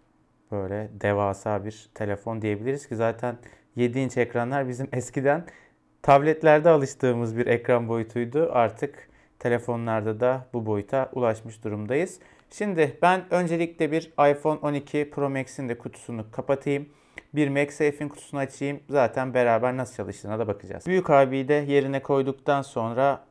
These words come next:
iPhone on iki serisiyle beraber tanıtılan MagSafe teknolojisinin ürünlerinden biri de biliyorsunuz şarj aleti. Bu çıkan yuvarlak şarj aletini telefonumuzun arka bölümüne yapıştırıyoruz ve bu sayede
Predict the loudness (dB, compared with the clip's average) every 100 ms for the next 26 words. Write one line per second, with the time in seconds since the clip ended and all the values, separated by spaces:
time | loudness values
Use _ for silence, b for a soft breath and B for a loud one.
0 | -2 0 -2 -4 -2 -6 -8 -8 -6 -4
1 | -6 -2 0 2 2 2 0 -4 -6 -10
2 | -8 -4 -2 -2 -4 -4 -4 -4 -4 -8
3 | -8 -8 -8 -8 -8 -8 -4 -6 -4 -4
4 | -4 -4 -4 -4 -4 -4 -2 -2 -2 -4
5 | -4 -12 -8 -2 -2 -2 -4 -6 -4 -4
6 | -4 B B B B 0 0 0 -4 -8
7 | 0 0 0 -10 _ b b b _ _
8 | -2 6 6 6 2 0 2 4 4 2
9 | 2 -4 -6 -6 -4 0 0 0 -4 -4
10 | -4 -4 -2 2 2 2 -2 0 -2 -6
11 | -2 -2 -2 -8 -6 0 0 0 -2 -4
12 | -6 -4 -4 -2 0 0